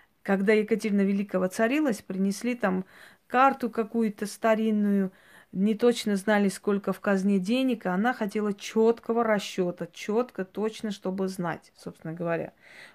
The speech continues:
Вот у тебя характер Екатерины Великой. Вот, вот четкость, точность должна быть. Немцы есть. Немцы, причем со стороны мамы. Ну так,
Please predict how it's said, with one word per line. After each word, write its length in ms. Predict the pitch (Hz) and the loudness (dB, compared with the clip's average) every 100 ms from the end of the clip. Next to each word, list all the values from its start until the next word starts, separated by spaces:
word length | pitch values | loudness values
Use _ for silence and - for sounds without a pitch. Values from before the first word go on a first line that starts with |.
| - | 0
Вот 200 | 247 254 | 0 2
у 40 | 214 | -2
тебя 280 | 214 226 | 2 2
характер 480 | 247 220 220 240 220 | 2 2 2 0 -2
Екатерины 580 | 185 185 190 202 208 196 | -2 -2 -6 -2 0 2
Великой. 480 | 185 196 180 160 165 | 2 0 -4 -8 -14
Вот, 360 | - 180 185 - _ 294 - - | -10 -6 -6 -8 _ -20 -12 -6
вот 140 | 190 _ _ _ _ _ | -6 _ _ _ _ _
четкость, 680 | - 226 226 226 277 277 - | 0 4 4 4 -2 -2 -6
точность 640 | 202 196 190 - 247 254 - _ _ - | -4 -2 -2 -4 -4 -6 -16 _ _ -4
должна 400 | 185 180 180 175 | -2 0 -2 -2
быть. 220 | 185 185 | -4 -2
Немцы 360 | 226 196 - 185 | -2 -2 -2 -6
есть. 320 | 175 170 - _ _ _ _ - | -6 -10 -16 _ _ _ _ 0
Немцы, 420 | 208 269 277 208 | 2 4 0 -4
причем 340 | 196 196 226 | -4 -2 -2
со 140 | 208 202 | -2 -6
стороны 420 | - 202 202 220 | -4 -2 0 0
мамы. 360 | 208 190 185 180 _ _ _ _ _ _ _ _ _ _ _ _ - _ _ _ _ _ - - - - - _ _ _ _ _ _ _ _ _ _ _ _ _ - | 0 0 -2 -4 _ _ _ _ _ _ _ _ _ _ _ _ -20 _ _ _ _ _ -20 -20 -20 -20 -20 _ _ _ _ _ _ _ _ _ _ _ _ _ -8
Ну 240 | 208 240 277 | 2 4 6
так, 220 | 240 | 4